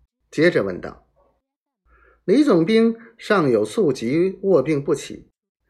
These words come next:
怎么京城连点动静都未曾听到呢？”李如柏身不由己地站起，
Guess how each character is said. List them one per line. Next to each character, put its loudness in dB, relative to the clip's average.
怎 0
么 -2
京 0
城 -6
连 -2
点 0
动 2
静 -10
都 -2
未 2
曾 -8
听 -4
到 -6
呢？” -10
李 -2
如 2
柏 0
身 0
不 0
由 2
己 -6
地 -10
站 -6
起， -20